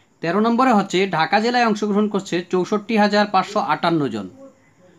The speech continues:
চোদ্দ নম্বরে বরিশাল জেলায় অংশগ্রহণ করছে একষট্টি হাজার আটশো তিরাশি জন। পনেরো নম্বরে সিলেটে অংশগ্রহণ করছে পঞ্চাশ হাজার তিনশো সত্তর জন। হুম, ষোলো নম্বরে চাঁপাই নবাবগঞ্জে অংশগ্রহণ করছে তিরিশ হাজার দুইশো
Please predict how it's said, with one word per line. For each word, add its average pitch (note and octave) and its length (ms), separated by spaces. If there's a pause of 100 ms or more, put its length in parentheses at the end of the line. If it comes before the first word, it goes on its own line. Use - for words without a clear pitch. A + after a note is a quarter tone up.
(160)
চোদ্দ F#3 220
নম্বরে A3 400
বরিশাল F#3+ 440
জেলায় A#3 220
অংশগ্রহণ G#3+ 360
করছে G3 340
একষট্টি G3+ 560
হাজার G#3+ 320
আটশো F3+ 400
তিরাশি D3 440
জন। G#2 300 (720)
পনেরো A3 340
নম্বরে A3+ 420
সিলেটে A3 540
অংশগ্রহণ A3+ 480
করছে G3 320
পঞ্চাশ G3+ 460
হাজার A3 200
তিনশো G#3 380
সত্তর G#3+ 480
জন। A2+ 300 (1120)
হুম, G#3+ 260
ষোলো E3 320
নম্বরে A#3 480 (540)
চাঁপাই A3+ 440
নবাবগঞ্জে A3+ 600 (120)
অংশগ্রহণ G#3+ 500
করছে G3+ 300
তিরিশ G#3+ 380
হাজার G#3+ 240
দুইশো F#3+ 260